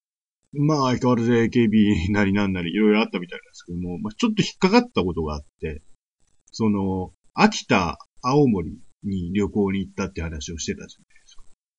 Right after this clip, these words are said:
もうすごくいい場所で、僕もちょっと行きたいなって思ってる。近いは近いけど、なかなかこう車ないとね、えー、行けない部分で。前ちょっと僕一人旅行を考えていた時に、それこそ十和田湖方面、ヌタさんがいる方面ですけどね。そちらも考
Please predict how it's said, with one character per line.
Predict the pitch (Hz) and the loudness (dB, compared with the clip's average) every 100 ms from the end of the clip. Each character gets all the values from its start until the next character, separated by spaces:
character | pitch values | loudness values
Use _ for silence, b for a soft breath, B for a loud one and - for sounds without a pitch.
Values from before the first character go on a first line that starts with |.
| _ 165 | _ -2
も | |
う | 156 | 2
す | 220 | 6
ご | 262 - | 6 8
く | 131 107 | 6 6
い | 156 135 | 6 6
い | |
場 | 95 | 4
所 | 90 | 0
で、 | 107 | 2
僕 | 165 185 | 4 4
も | 190 | 4
ち | 220 | 6
ょ | |
っ | |
と | 113 | 4
行 | 113 | 0
き | - | 2
た | 123 | 2
い | 123 | 4
な | 131 - | 0 -4
っ | |
て | - 92 | -6 -6
思 | 90 | -6
っ | |
て | 95 | -10
る。 | - | -4
近 | - 254 240 | 0 4 6
い | 175 | 6
は | 123 | 4
近 | 107 - 139 | 2 0 2
い | 110 | 2
け | 107 92 | 0 -2
ど、 | 95 | -2
な | 135 | -2
か | 160 | 0
な | 151 | -2
か | 147 | -2
こ | 135 | -2
う | 120 | 0
車 | 160 160 160 | 2 2 2
な | 165 | 0
い | |
と | - 76 | -2 -8
ね、 | - B B B - | -12 B B B 0
え | |
ー、 | 107 | 2
行 | 107 | 2
け | 104 | 0
な | |
い | 98 | 2
部 | 107 | 0
分 | 90 80 | -2 -4
で。 | 87 | -2
前 | 170 196 | 2 4
ち | 226 | 4
ょ | |
っ | |
と | 156 | 4
僕 | 135 120 | 4 4
一 | 120 - | 0 2
人 | 117 95 - | 2 2 0
旅 | 147 | -2
行 | 156 113 | 2 2
を | 90 | 2
考 | 104 113 | 0 0
え | 107 | -2
て | 90 | -4
い | 87 | -4
た | |
時 | 90 85 85 | -6 -6 -6
に、 | |
そ | 107 | -2
れ | 143 | 0
こ | 170 | 2
そ | 147 | 0
十 | 113 | 2
和 | 110 104 | 2 2
田 | 101 | -2
湖 | 98 | -2
方 | 104 | -2
面、 | 80 80 107 | -2 -6 -6
ヌ | 143 | -4
タ | 110 | -4
さ | 90 | -6
ん | 85 | -8
が | 87 | -8
い | |
る | 85 | -8
方 | 87 | -10
面 | 87 | -12
で | 87 | -18
す | - - | -20 -20
け | |
ど | - | -20
ね。 | _ _ - - B B - | _ _ -20 -20 B B -10
そ | 135 | -6
ち | 113 | 0
ら | 127 | 2
も | 120 | 2
考 | 120 135 | 2 0